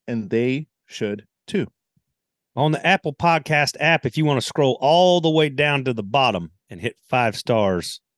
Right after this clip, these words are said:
Speaker 2: please give us five
Speaker 1: Five.
Speaker 2: stars. Five stars, 'cause if you do not give us five stars,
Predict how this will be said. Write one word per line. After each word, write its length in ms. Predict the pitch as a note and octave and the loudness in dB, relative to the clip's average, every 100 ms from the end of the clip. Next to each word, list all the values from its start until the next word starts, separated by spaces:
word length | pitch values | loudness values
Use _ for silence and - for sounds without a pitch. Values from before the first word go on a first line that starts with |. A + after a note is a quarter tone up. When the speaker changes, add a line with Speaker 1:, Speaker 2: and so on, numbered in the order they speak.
| _ _ - | _ _ -2
Speaker 2:
please 340 | D#3+ A2 E2 | 0 0 -2
give 140 | A2+ | -4
us 100 | F#2 | -6
five 260 | - D3 D#3 | -2 0 2
Speaker 1:
Five. 340 | C3+ G2+ F#2+ | 2 2 0
Speaker 2:
stars. 80 | F#2 - _ - | -4 -12 _ 0
Five 280 | D3+ C#3+ B2+ | 2 2 0
stars, 320 | D3+ C3+ A#2 | 2 2 0
'cause 120 | A#2+ | -2
if 140 | A#2+ D3+ | -4 -2
you 100 | D#3+ | -2
do 140 | E3+ | 0
not 260 | E3 D#3+ C#3+ | 0 0 0
give 160 | D3+ | 0
us 140 | A#2+ - | 0 0
five 260 | B2+ G#2+ | 0 0
stars, 500 | - B2 A2 F#2 - | 0 2 2 0 -4